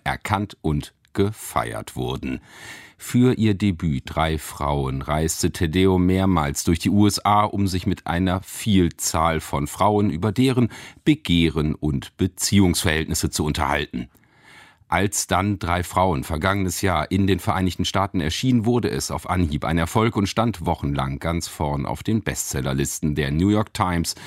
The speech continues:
ebenso auch auf der Liste der britischen Sunday Times. Der Piper Verlag bewirbt Taddeos Geschichte als,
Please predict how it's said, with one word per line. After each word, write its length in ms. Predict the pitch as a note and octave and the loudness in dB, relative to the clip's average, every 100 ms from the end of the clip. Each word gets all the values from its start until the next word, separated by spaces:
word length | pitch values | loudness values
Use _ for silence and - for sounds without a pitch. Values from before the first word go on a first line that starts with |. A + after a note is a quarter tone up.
| - - | -18 0
ebenso 540 | E2+ D2+ D#2 D#2+ D#2 - | 0 2 0 0 0 0
auch 320 | D2 D#2 - | -2 -2 -4
auf 240 | E2 E2 | -4 -2
der 140 | A2 G2+ | 0 0
Liste 340 | C#2+ - D2+ | 0 -2 -2
der 140 | D#2+ | -2
britischen 640 | E2 B1+ - - - E2+ F#2 _ | -4 -6 -6 -8 -6 -6 -6 _
Sunday 500 | - B2 D2 B1+ A#1 | -4 -2 -2 -4 -6
Times. 520 | - C#2+ B1 G1+ - - - - - - _ | -4 -4 -4 -6 -6 -8 -14 -20 -20 -20 _
Der 220 | A2 A#2 | 0 2
Piper 380 | A2+ F2 D2 B1 | 0 -4 -2 -4
Verlag 440 | - A#1+ A#1+ C2 | -4 -4 -4 -4
bewirbt 560 | - E2 G2+ G#2+ G#2 - | -2 0 4 4 2 -2
Taddeos 500 | - G2 G#2 G2+ G2+ | 0 2 4 2 0
Geschichte 520 | G2+ - A2 - G#2 | -2 0 0 0 -2
als, 360 | - G2 - - | 0 0 -2 -10